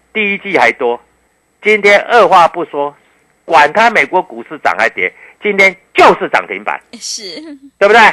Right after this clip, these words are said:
Speaker 2: 对。
Speaker 1: 所以各位，在这里你的投资观念有没有清楚？啊，你在这里要非常的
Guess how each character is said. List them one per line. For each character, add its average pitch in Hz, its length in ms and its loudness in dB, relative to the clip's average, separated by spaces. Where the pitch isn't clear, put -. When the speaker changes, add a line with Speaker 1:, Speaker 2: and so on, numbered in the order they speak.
Speaker 2:
对。 214 480 -14
Speaker 1:
所 170 140 4
以 131 180 -2
各 127 140 0
位， 110 120 2
在 220 140 4
这 208 200 0
里 113 220 -8
你 131 160 -12
的 131 120 0
投 147 180 -2
资 185 160 -12
观 190 180 2
念 165 240 -2
有 101 140 -8
没 107 80 -8
有 110 120 -4
清 95 280 -20
楚？ - 180 -20
啊， 101 320 0
你 110 120 -10
在 147 140 0
这 226 160 -4
里 92 80 -6
要 113 220 -2
非 110 140 -2
常 82 180 -12
的 80 100 -14